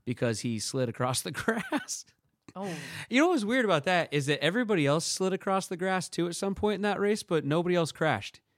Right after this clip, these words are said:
Speaker 1: He was the only one that crashed.
Speaker 2: He was first, though, across the grass.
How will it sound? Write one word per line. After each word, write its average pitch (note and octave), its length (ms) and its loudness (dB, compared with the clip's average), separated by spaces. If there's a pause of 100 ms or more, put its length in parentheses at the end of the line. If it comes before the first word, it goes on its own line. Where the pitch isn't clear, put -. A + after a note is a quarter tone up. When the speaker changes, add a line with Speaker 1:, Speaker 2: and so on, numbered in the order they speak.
(640)
Speaker 1:
He D3+ 140 2
was D3+ 140 4
the D#3 80 0
only C#3+ 160 2
one C3 160 2
that A2 100 -4
crashed. G#2+ 460 -4
Speaker 2:
He C4+ 140 -4
was C4+ 180 -8
first, A#3 300 -8
though, B2+ 220 -14 (580)
across D3 280 -12
the - 80 -20
grass. - 400 -20